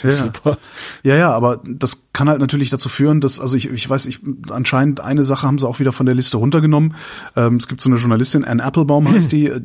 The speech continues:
Speaker 1: die ist halt auf einer Instanz gewesen, der ich nicht folgen konnte, weil meine Instanz diese Instanz geblockt hat. Und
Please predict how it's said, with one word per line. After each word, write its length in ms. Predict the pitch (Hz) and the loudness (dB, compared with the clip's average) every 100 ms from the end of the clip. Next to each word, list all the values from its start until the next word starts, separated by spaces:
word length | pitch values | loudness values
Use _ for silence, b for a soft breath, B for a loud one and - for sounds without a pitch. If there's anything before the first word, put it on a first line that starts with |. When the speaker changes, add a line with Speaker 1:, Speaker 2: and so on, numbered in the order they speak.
| - | -6
Speaker 1:
die 180 | 123 135 | -6 -4
ist 160 | - 143 | -4 -2
halt 120 | 135 | -2
auf 100 | 127 | -2
einer 100 | 123 | -2
Instanz 380 | 117 120 123 - | 0 0 -2 -2
gewesen, 340 | 139 147 143 | 0 0 0
der 80 | 127 | 0
ich 100 | 127 | -2
nicht 160 | 143 | -2
folgen 300 | - 156 156 | 0 0 0
konnte, 260 | 127 123 139 | 2 0 2
weil 80 | 127 | 2
meine 240 | 113 139 | 2 0
Instanz 360 | 127 - 131 - | 0 0 0 0
diese 180 | 139 135 | -2 0
Instanz 320 | 123 123 - | -2 -2 -4
geblockt 340 | 117 127 - | -2 -2 -4
hat. 140 | - - B B B B B | -18 -20 B B B B B
Und 200 | - 113 | -4 -4